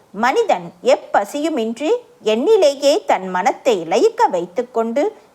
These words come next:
இயற்கையோடு ஒன்றி வாழ்ந்து வந்தான். ஆனால் இன்றைய நிலை அப்படி இல்லை மகனே.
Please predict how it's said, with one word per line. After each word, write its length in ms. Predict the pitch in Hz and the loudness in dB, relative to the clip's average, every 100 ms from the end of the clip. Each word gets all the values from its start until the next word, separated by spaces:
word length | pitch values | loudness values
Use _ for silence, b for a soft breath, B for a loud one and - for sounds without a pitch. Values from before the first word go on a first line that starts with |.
| - | -4
இயற்கையோடு 960 | 240 359 - 453 247 180 214 240 - - 185 | 0 0 0 -2 0 0 2 2 0 -8 -2
ஒன்றி 400 | 220 269 440 440 | 0 2 4 4
வாழ்ந்து 360 | 233 220 254 | 4 2 0
வந்தான். 540 | 220 185 185 175 147 - b b | 0 0 2 0 0 -8 b b
ஆனால் 640 | - 247 466 466 240 165 - - | 0 2 4 2 2 -2 -10 -4
இன்றைய 420 | 208 240 240 233 | -2 0 0 0
நிலை 400 | 226 247 294 508 - _ - | 0 2 2 0 -8 _ -2
அப்படி 480 | 294 - 285 247 | -2 0 -2 -2
இல்லை 360 | 220 254 415 294 | -4 0 2 0
மகனே. 500 | 180 233 208 240 | -2 -4 0 -2